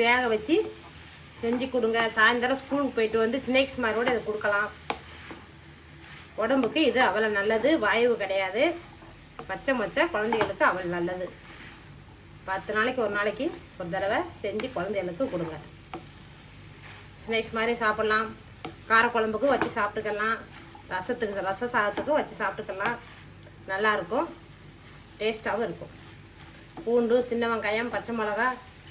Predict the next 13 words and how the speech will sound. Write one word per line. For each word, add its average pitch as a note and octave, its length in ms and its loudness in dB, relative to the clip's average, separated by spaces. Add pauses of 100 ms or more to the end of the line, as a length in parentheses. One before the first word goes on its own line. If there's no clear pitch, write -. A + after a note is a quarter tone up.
(340)
எல்லாம் A#3+ 260 2
போட்டு A#3+ 260 0
நம்ம G#3 120 0 (100)
செஞ்சதுனால G#3+ 560 0 (1160)
டேஸ்ட்டு B3+ 400 0 (1120)
அருமையா A3 440 0
இருக்கும். E3+ 260 -10 (1500)
அவ்வளவுதான், G#3+ 420 2 (960)
முடிஞ்சிருச்சு. G3+ 520 -2 (3000)
லதாமா C#4 460 6
ஸ்டைல்ல C#4 340 4 (140)
பச்சை A#3+ 260 -2
மச்சை B3+ 200 0